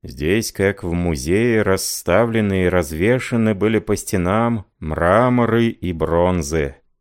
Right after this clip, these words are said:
Древние монеты и медали красовались на досках, обшитых сукном. Обломки статуй, еще не разобранные, лежали в ящиках. Через свои многочисленные торговые конторы выписывал он древности отовсюду, где можно было их найти.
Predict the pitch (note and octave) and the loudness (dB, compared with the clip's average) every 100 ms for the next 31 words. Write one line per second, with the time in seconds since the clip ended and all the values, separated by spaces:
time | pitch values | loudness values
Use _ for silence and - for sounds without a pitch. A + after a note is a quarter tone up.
0 | _ _ - D#2+ E2 E2+ E2 E2 E2 D#2+ | _ _ -10 -2 0 0 0 0 0 0
1 | D#2+ D2 E2+ G#2 - F2+ D#2 D2+ D#2 C#2 | -2 0 0 0 -2 -2 0 -2 -2 -2
2 | D#2 G#2 G#2+ G#2+ G2+ G2+ A#2 F#2+ G2+ G2 | 2 2 0 -2 -2 -2 0 2 2 2
3 | - G2 F#2 F#2 G2+ F#2 G#2 F2+ F#2+ - | -2 -4 0 2 2 0 -4 -4 -6 -8
4 | - F#2+ F2+ F2 - F#2 - F2 E2 D#2+ | -4 -4 -2 -6 -6 -8 -4 -2 0 -2
5 | D2+ _ _ E2 D2+ E2+ B2+ D3+ - D3 | -6 _ _ -6 -2 2 2 2 -2 -2
6 | - G#2+ G2+ G2 G#2 G2 G2 _ _ - | -2 2 4 4 2 -2 -4 _ _ -6
7 | D2+ D2 - G2 F2+ F2+ F#2+ D#2+ A#2 B2 | -4 -4 0 0 2 2 2 4 2 4
8 | B2+ B2 A#2+ A#2 G#2 D#2+ F2 F#2+ E2 D2+ | 4 6 4 4 2 2 2 2 0 0
9 | D#2+ D2+ - D#2+ E2 D2+ - - _ _ | 0 0 -6 -4 -4 -4 -10 -20 _ _
10 | _ _ - F#2 F2 E2 - - D#2 E2+ | _ _ -4 -2 0 -2 -4 -4 0 0
11 | G2 G2+ F2+ E2 - G#2 - G#2 F#2+ F#2 | 2 2 2 0 -2 -6 -2 -2 0 0
12 | F2+ F#2 D#2 F2+ F#2 F#2 F2 G2 F2 F2 | 0 -2 0 0 2 2 2 0 0 2
13 | G2+ A#2+ A2 F2+ - G#2+ C3+ - A2+ A#2 | 2 4 4 0 0 -2 -2 -2 0 4
14 | A2+ G#2+ F#2+ A#2 A#2+ G#2+ - G#2+ G2 G2+ | 4 4 4 4 4 0 0 0 2 0
15 | - C3 C#3 C3+ A#2 G#2+ A2 G#2 A2+ G2 | 0 0 0 0 0 2 4 4 2 0
16 | G#2 E2+ E2+ E2+ D#2+ F2+ E2+ E2 - - | 0 0 2 0 0 -2 -2 -2 -6 -4
17 | E2+ C#2 | -2 -4